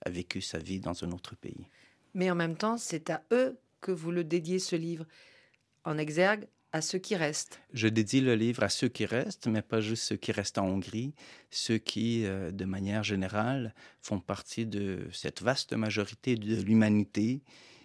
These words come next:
Speaker 1: qui naît, qui vit et qui meurt dans le même pays.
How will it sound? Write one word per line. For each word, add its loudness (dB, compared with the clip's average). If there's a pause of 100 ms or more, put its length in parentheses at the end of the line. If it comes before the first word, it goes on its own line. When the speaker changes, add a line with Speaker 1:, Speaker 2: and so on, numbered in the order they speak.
(200)
Speaker 1:
qui 2
naît, 4
qui -4
vit 0
et 0
qui -2
meurt 0
dans 2
le 4
même 4
pays. 2